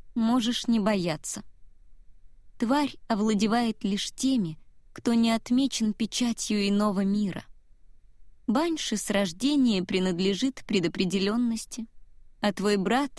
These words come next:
и возлюбленный, скажем так, им определена важная роль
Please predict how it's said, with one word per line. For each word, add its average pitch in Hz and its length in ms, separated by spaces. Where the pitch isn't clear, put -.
и 240 120
возлюбленный, 196 1000
скажем 262 480
так, - 440
им 285 260
определена 247 760
важная 247 600
роль 262 280